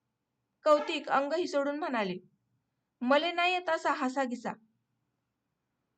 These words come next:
जेवणी झाल्यावर महादेवनं पोरांना सोबत घेऊन तिवशाची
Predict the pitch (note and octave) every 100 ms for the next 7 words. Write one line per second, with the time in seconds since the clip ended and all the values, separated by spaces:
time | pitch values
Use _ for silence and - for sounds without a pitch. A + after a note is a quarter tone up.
0 | A#3+ E4 E4+ F4 F#4 D#4 D#4+ C#4 C4+ C#4
1 | B3+ C4 C#4 A#3 B3 B3+ A#3+ A#3 C4 C#4
2 | B3+ B3+ D4 B3+ B3 B3 A3 A#3+ A3